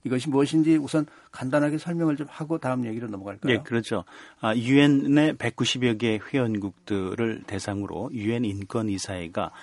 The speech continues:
Speaker 2: 사 년마다 한 번씩 그 각국의 그 나라들의 그 인권 상황을 회원국들이 서로 토론을 통해서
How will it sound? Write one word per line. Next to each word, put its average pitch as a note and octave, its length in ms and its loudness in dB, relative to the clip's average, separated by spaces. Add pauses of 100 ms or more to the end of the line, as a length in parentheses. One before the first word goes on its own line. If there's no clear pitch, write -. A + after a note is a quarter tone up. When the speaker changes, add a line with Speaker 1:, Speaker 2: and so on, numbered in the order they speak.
(260)
Speaker 2:
사 - 380 -4
년마다 B2+ 520 0
한 A#2 260 -4
번씩 G2+ 460 -4 (340)
그 A2 360 -2
각국의 A#2 560 -2 (240)
그 - 120 -6
나라들의 F#2+ 640 -2 (280)
그 G2+ 300 -8
인권 C#3 420 4
상황을 A2+ 640 -4 (320)
회원국들이 C#3 640 2
서로 C#3 260 -6
토론을 D3+ 600 2
통해서 G2+ 640 -4